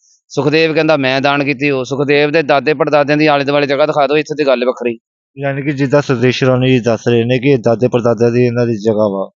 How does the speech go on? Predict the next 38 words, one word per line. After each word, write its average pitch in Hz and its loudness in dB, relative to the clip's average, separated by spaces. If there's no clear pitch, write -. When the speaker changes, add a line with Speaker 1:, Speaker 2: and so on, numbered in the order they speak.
Speaker 2:
ਜੱਦੀ 123 0
Speaker 1:
ਹਾਂ। 131 4
Speaker 2:
ਜਗ੍ਹਾ 110 0
ਵਾ, 104 0
Speaker 1:
ਹਾਂ। 127 -6
Speaker 2:
ਠੀਕ 127 -2
ਆ। 147 2
ਇਹਨਾਂ 175 4
ਨੇ 175 2
ਮਤਲਬ 175 4
ਇਹਨਾਂ 175 2
ਕੋਲ 175 2
ਕੋਈ 170 2
ਪ੍ਰੂਫ 151 2
ਵਗੈਰਾ 151 4
ਨਹੀਂ 147 -2
ਕਿ 156 -2
ਜਗ੍ਹਾ 143 2
ਕਿਹਕੋ 147 -2
ਲਿੱਤੀ, 143 0
ਕਿਹਕੋ 143 -2
ਨਹੀਂ 143 4
ਲਿੱਤੀ, 143 -2
ਸਿਰਫ 147 0
ਬਿਆਨੇ 135 2
ਵਗੈਰਾ 135 2
ਦਿਖਾ 113 -2
ਰਹੇ 95 -6
ਨੇ, 98 -14
ਉਹੀ 131 2
ਗੱਲ 185 2
ਹੈ। 196 2
Speaker 1:
ਬਿਲਕੁਲ, 196 0
ਬਿਲਕੁਲ। 175 0
ਬਿਆਨੇ 180 0
ਦਿਖਾ 180 2
ਕੇ 190 -2
ਨਾ, 202 -2